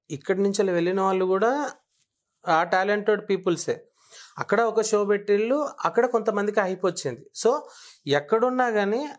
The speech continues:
కళాకారులే అంతా. But మనం చూసే ఛానల్స్ డిఫరెన్స్, ఇంకో డిఫరెన్సే తప్ప మనకు వేరే విధంగా ఆలోచించుకోవాల్సింది లేదు. ఇప్పుడు నేను, ఇప్పుడు జబర్దస్త్లో ఉన్నా,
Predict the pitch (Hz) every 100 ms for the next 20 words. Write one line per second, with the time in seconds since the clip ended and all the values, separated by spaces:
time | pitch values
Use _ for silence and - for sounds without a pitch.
0 | _ - 165 196 208 196 170 135 139 131
1 | _ _ _ _ 170 160 202 165 165 170
2 | 165 175 208 202 208 196 185 165 185 190
3 | 185 175 175 180 180 175 190 185 170 160
4 | 180 175 170 160 175 175 175 156 123 -
5 | 180 262 - - - - 170 175 170 160
6 | 180 196 202 190 185 190 190 175 170 180
7 | 185 175 - 175 170 170 147 139 156 190
8 | 180 214 240 269 180 175 165 175 208 214
9 | 202 160 135 131 135